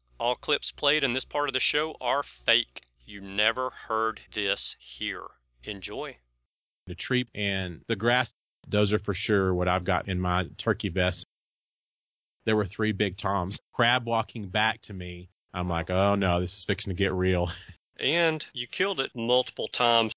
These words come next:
Speaker 1: with him as the guide. And you never know when the highs are gonna happen. Good friend of mine says during turkey season that
Speaker 2: "I'm gonna lay down sideways in the middle of this field with absolutely no cover,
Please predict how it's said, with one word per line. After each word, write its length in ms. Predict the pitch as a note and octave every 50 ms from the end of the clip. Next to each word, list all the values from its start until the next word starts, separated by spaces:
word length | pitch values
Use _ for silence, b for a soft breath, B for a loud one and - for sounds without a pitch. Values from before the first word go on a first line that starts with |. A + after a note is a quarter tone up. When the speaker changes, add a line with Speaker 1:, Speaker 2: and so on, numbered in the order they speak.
| - _
Speaker 1:
with 240 | C3 A2+ C#3 C3 B2+
him 180 | D3+ F3 F3
as 140 | F3 D#3+ C#3+
the 40 | D#3
guide. 480 | C3+ D3+ D#3+ F#3 G#3 E3+ A2 F2+ - - - _ _ _ -
And 100 | G2 F#2+
you 60 | F#2+
never 340 | F#2+ G2+ G#2 A2 A2 A2 A#2
know 180 | A2 A2 A2 G#2+
when 160 | G#2 G#2 G#2 G#2
the 80 | G2
highs 320 | G2 G2+ G2+ G2+ G2+ - G2+
are 40 |
gonna 200 | F#2+ G2 F#2+ F2+
happen. 340 | F#2 F#2+ F#2 - - - - _ _ _ _ _ _ _ _ _ _ _ _ _ _ _ _ _ _ _ _ -
Good 160 | - A#2 -
friend 260 | - - B2 A2+ A2
of 60 | G#2+
mine 300 | G#2 A2 G#2+ A2 A2 G#2+
says 520 | - - - A#2 A2 A2 A2 A2 G#2 - -
during 380 | - - - A#2 A2 G#2 G2+
turkey 320 | - - A2+ G2+ - - G#2
season 460 | - - A2+ A2+ G#2 F#2+ G2 F#2+ F#2+
that 160 | F#2 F#2+ - - _ _ _
Speaker 2:
"I'm 160 | G#2 G#2+ -
gonna 220 | D#3 D#3+ C#3 A2+ G#2
lay 320 | G2+ G#2 A2+ A#2+ C#3 D3+
down 460 | C#3+ C#3+ C#3 C3 A2+ G#2 G#2+ A2+ A#2
sideways 720 | - - C3+ B2 B2+ C3+ A#2+ G2+ G2 F#2 F2+ F#2 F#2+ - -
in 60 | - A2
the 60 | G2
middle 300 | G#2 A#2 C3+ D3 E3 D#3
of 100 | C#3+ C3
this 180 | C3+ - -
field 320 | - - A2+ G2+ G2 F#2+ F#2
with 140 | F#2+ F#2 -
absolutely 480 | - A#2+ B2 - - - A#2 G#2 F#2+ F#2+
no 240 | G2+ G#2 A#2 C3+ C#3
cover, 480 | - - C#3+ A#2+ G2 F#2 G2 F#2 G2